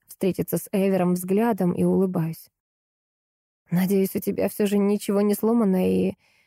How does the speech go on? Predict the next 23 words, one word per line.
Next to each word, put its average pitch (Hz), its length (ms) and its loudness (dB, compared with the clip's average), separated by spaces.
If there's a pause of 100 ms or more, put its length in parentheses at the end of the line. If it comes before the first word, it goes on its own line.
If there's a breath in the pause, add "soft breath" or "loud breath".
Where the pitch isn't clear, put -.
не 240 160 2
треснуло?" 220 560 0 (1080)
"Надеюсь, 180 440 2
ты 175 420 2
не 185 200 2
решишь 196 360 -2
это 165 180 -2
исправить?" 147 580 -6 (300)
Тут 170 140 -2
же 165 100 2
находится 165 560 0
он, 180 260 2
но 175 140 2
глаза 175 340 0
выдают 170 360 0
другое. 170 480 -2 (500 soft breath)
Даже 233 300 0
если 156 580 -2 (380)
он, 170 400 2
он, 180 280 2
кажется, 185 440 0
любуется 190 500 0
мной. 170 300 0